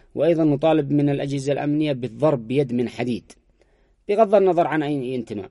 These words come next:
من يحاول إقلاق الوضع في صنعاء أو تفكيك الجبهة الداخلية، الضرب بيد من حديد، كما تحدث السيد عبد الملك بدر الدين الحوثي، ومنعه تمامًا، كما حدث مساء يوم أمس، يوم أن قامت عصابة مسلحة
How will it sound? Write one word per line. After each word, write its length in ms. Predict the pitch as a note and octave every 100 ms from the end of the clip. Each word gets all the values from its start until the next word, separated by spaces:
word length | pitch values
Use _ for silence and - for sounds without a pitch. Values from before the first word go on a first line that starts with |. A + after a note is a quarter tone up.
| -
من 200 | E3 G3+
يحاول 640 | E3 - G#3+ E3+ C3+ G#2+ _ D3 C#3 D#3
إقلاق 380 | C#3+ D#3 D#3+
الوضع 320 | D3+ D3+ C#3 B2
في 100 | B2
صنعاء 480 | - B2+ A#2+ B2+ - _ _ _ _ _ _ -
أو 120 | A2+
تفكيك 420 | A#2+ C3+ - C#3
الجبهة 300 | C#3 C3 C3
الداخلية، 600 | B2+ C3+ B2+ C3 C3 A2 - - _ _ - - - _ - - - -
الضرب 320 | F3 F#3+ E3+
بيد 180 | D#3 C3+
من 100 | B2+
حديد، 300 | - G#2+ E2 - - - - - - - - - -
كما 180 | A2+ A#2+
تحدث 360 | - A2 A2
السيد 260 | G#2 - G#2+
عبد 180 | G2+ -
الملك 240 | A2 A2
بدر 180 | G#2+ -
الدين 240 | G#2 A2+
الحوثي، 320 | G#2 C3+ E3 -
ومنعه 520 | C#3 D3 C#3 A#2 C3+
تمامًا، 440 | D3 A#2 G#2+ F2 D#2+ _ _ _ - - -
كما 200 | D#3 D#3+
حدث 300 | C3 C#3+ B2
مساء 320 | A#2 - G#2
يوم 220 | A#2 A#2
أمس، 280 | D#3 E3+ - _ _ _ _
يوم 200 | C3 C3
أن 140 | C#3
قامت 400 | C#3+ E3 D#3 C#3
عصابة 460 | - A#2 D3+ B2+ B2+
مسلحة 680 | A#2+ A2 D3 C3 A2 C#3 C#3+